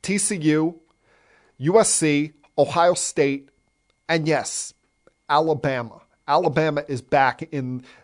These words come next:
the conversation, the fact that they've won out all of their games. Now, what's gonna hurt them is the fact that they lost to L S U, and L S U just lost to Texas A and M,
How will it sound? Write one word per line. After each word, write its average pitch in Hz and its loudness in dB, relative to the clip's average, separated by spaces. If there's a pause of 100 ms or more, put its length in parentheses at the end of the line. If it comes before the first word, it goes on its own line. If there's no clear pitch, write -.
the 123 -6
conversation, 131 0 (220)
the 123 -8
fact 139 2
that 131 -6
they've 135 0 (200)
won 139 0
out 135 0
all 139 0
of 127 -4 (240)
their 131 2
games. 120 -8 (280)
Now, 139 2
what's 135 -2
gonna 156 -2
hurt 247 6
them 156 2 (500)
is 185 4
the 165 2
fact 165 2
that 143 2 (320)
they 165 6
lost 190 4
to 175 -2
L 156 4
S - -2
U, 135 4 (400)
and 139 0 (360)
L 175 4
S 156 -2
U 175 -2
just 135 -6
lost 131 0 (360)
to 143 0
Texas 139 -4
A 139 -2
and 139 -4
M, 139 -2